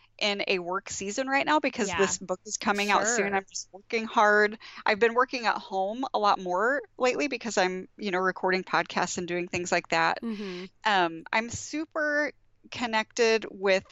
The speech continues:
Speaker 1: one particular, I mean, a lot of families, but one family in particular who has school-age kids that we, um, we partner with them very closely. And so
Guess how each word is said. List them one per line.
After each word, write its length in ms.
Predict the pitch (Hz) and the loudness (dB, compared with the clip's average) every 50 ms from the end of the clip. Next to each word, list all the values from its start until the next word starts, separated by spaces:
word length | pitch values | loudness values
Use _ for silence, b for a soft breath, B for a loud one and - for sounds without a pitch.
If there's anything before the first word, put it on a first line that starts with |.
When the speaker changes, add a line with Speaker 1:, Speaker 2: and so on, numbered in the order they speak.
| _ _ _ | _ _ _
Speaker 1:
one 320 | - - 208 226 240 247 247 | -12 -2 4 4 4 4 2
particular, 840 | - 247 208 - - - 269 262 - 262 247 247 233 214 - - | -2 -6 -4 -4 -4 -4 -4 -2 2 2 4 4 4 4 4 4
I 80 | - 202 | 4 2
mean, 260 | 202 196 190 196 196 - | 2 2 -2 -4 -2 0
a 60 | 208 | 2
lot 220 | 202 202 208 220 220 | 4 6 6 6 4
of 100 | 196 - - - _ | 2 -2 -8 -20 _
families, 560 | - - 202 202 202 190 185 180 175 185 - | -6 0 2 2 2 2 0 -2 -2 -2 -2
but 220 | - 208 185 - 202 | 0 0 0 0 2
one 200 | 208 220 226 233 | 2 2 2 2
family 300 | - 262 233 226 208 196 | 2 0 0 0 0 -4
in 80 | 202 | -6
particular 600 | - - 196 - - 196 - - 208 196 196 196 | -4 -6 -6 -4 -4 -4 -2 0 2 2 2 2
who 140 | 196 - 214 | 0 0 -2
has 240 | 196 208 185 175 180 | 0 2 2 2 2
school-age 640 | - - - - 196 202 208 190 190 190 - - - | -2 -6 -4 -4 0 2 4 4 4 2 0 -4 -4
kids 500 | - 214 190 185 208 226 226 - - - - | -2 0 2 2 2 0 -2 -6 -8 -6 0
that 240 | 185 190 185 - - _ _ B B B B B B B B B B B - | 2 2 4 2 2 _ _ B B B B B B B B B B B -16
we, 640 | 190 185 190 208 208 202 202 208 208 208 214 202 - - - | -12 -8 -4 -2 0 0 0 2 2 2 2 0 0 -2 0
um, 520 | - 190 185 175 - - - - 185 190 - _ _ | 2 2 2 2 0 -2 -6 -8 -12 -12 -12 _ _
we 200 | - 202 208 214 | -4 0 0 0
partner 440 | - - - - - - - 247 254 | 0 2 2 2 2 2 0 -2 -2
with 180 | 247 254 240 - | -2 -2 0 2
them 220 | 269 262 247 226 | 2 2 2 2
very 280 | 190 190 190 202 220 214 | 4 6 6 6 4 4
closely. 640 | - - 240 254 240 - - 285 277 277 294 294 - B B B B B B B | 2 2 2 2 2 0 -2 -2 0 0 -2 -2 -4 B B B B B B B
And 440 | - 214 208 202 196 190 190 190 - - | 0 2 4 4 4 4 2 0 -4 -8
so 320 | 220 - - 247 214 202 | -4 0 2 2 2 2